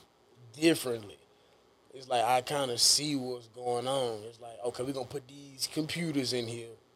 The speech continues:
with the rap shit. The labels and them own these computers, so they can pump this shit all to the radio.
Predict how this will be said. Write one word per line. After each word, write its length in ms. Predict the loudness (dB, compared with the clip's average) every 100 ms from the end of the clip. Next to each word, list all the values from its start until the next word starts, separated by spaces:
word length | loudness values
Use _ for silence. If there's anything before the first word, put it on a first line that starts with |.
| _ _ _ -20 -20
with 100 | -4
the 80 |
rap 320 | 8 10 10 10
shit. 380 | 4 2 -2 -10 _ _ _ _ _ _ _ _ _ _ -20 _ _ _ _ _ _ _ _ -6
The 80 | 6
labels 420 | 12 12 12 10
and 100 | 4
them 120 | 2 4
own 320 | 8 8 6
these 220 | 2 -2
computers, 540 | -2 -6 -6 -8 -4 0
so 100 | 4
they 140 | 4
can 160 | 2 -6
pump 340 | -4 -4 -4
this 140 | -2 2
shit 240 | 2 6
all 320 | 10 12 10
to 160 | 8 2
the 80 | 0
radio. 500 | 0 2 4 4